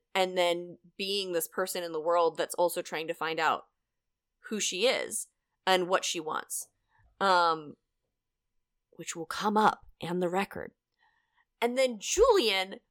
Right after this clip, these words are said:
was raised very religiously and has a lot of religious trauma. <laughs> And so a lot of her songs, like I said, are very much like, and, oh, and, and Julian also has had really serious addiction,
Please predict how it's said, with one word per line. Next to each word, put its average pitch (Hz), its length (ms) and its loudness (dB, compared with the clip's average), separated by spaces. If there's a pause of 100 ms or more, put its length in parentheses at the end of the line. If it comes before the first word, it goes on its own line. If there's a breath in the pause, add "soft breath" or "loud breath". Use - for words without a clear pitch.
was 196 240 -2
raised 190 340 -4
very 403 320 8
religiously 196 680 0
and 180 120 -2
has 170 160 0
a 160 60 -2
lot 185 320 10
of 254 120 4
religious 185 440 4
trauma. 151 520 4
<laughs> - 40 -6 (1400 loud breath)
And 247 180 4
so 285 240 8
a 269 60 4
lot 285 220 8
of 370 100 -4
her 403 160 4
songs, 233 400 4
like 220 180 4
I 233 120 2
said, 269 360 4 (100)
are 226 140 6
very 226 300 4
much 220 340 -2
like, 190 440 0 (1300)
and, 277 200 4
oh, 262 300 6
and, 285 240 2
and 269 160 4
Julian 359 340 4
also 254 300 2
has 226 200 -6
had 202 200 -2
really 240 480 -2
serious 202 460 0
addiction, 131 640 -4